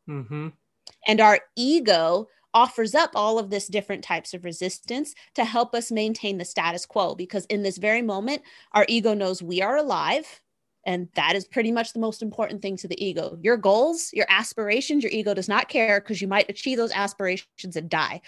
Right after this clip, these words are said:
Speaker 2: That's basically, that's basically how it's operating. So that's why we have to watch out, because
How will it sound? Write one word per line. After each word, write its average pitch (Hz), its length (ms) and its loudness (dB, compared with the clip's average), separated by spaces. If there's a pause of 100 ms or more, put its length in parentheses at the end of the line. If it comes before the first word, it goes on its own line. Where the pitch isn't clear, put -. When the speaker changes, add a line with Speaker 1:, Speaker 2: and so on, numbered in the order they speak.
(140)
Speaker 2:
That's - 160 2
basically, 208 800 2 (240)
that's 233 140 0
basically 220 500 2
how 185 200 0
it's 170 180 -8
operating. 170 640 -6
So 214 120 -6
that's 220 140 0
why 247 80 2
we 240 120 0
have 208 140 -2
to 190 100 -6
watch 180 260 -6
out, 294 240 0
because 190 320 -6